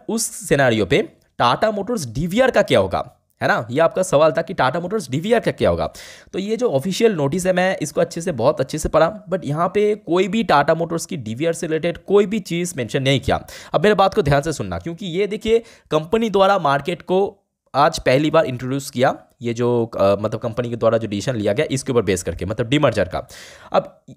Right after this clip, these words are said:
इस डीमर्जर का प्रोसेस खत्म होते होते, कंपनी भी यहाँ पे मेंशन किया,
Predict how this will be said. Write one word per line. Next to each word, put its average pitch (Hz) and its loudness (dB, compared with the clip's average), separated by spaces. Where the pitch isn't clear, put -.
इस 208 -4
डीमर्जर 156 0
का 202 0
प्रोसेस - 2
खत्म 196 -2
होते 170 -4
होते, 135 -4
कंपनी 139 2
भी 202 -6
यहाँ 196 -2
पे 180 -6
मेंशन 143 -2
किया, 131 0